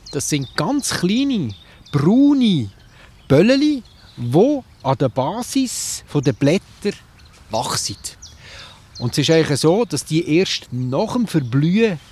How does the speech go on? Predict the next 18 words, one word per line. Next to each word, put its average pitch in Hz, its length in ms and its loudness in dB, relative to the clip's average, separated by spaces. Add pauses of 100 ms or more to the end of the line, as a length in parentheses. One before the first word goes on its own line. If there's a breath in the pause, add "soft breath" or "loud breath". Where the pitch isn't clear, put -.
sich 151 300 -6
entwickelt. - 960 -8 (840 loud breath)
Und 131 180 -6 (340)
ich - 180 -8
sehe 220 400 0
aber 165 260 -2
da, 190 480 0
habe 156 160 2
ich 147 60 2
ein 131 60 0
Steckchen 226 640 -2 (300)
gesteckt - 600 -6 (380 loud breath)
und 147 160 -4 (140)
ich 143 80 -8
werde 147 240 0
das 135 180 -2
zeigen, 185 460 0
Thies. - 460 -2